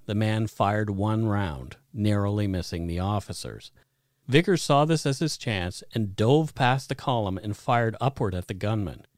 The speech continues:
At the same time, R C M P Constable Curtis Barrett, leading the tactical formation we mentioned before, fired the shot that killed the gunman after the shooter fired his last shot.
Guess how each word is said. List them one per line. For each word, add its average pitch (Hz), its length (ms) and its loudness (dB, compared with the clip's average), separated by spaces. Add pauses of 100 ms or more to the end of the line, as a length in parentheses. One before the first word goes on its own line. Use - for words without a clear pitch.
(460)
At 107 100 -2
the 95 100 -4
same 147 320 2
time, 131 460 0
R 113 160 4
C 151 160 0
M 143 120 2
P 127 220 -2
Constable 123 680 -2
Curtis 143 360 0
Barrett, 98 480 0 (420)
leading 151 360 4
the 139 80 2
tactical 135 580 -2
formation 107 640 -2
we 80 180 -8
mentioned 101 440 -2
before, 90 580 -2
fired 139 420 2
the 160 80 0
shot 78 440 -4
that 90 160 -8
killed 127 280 0
the 131 80 0
gunman 87 560 -2
after 107 380 0
the 101 160 -10
shooter 107 400 -2
fired 85 440 -2
his 107 140 -6
last 69 280 -8
shot. - 420 -4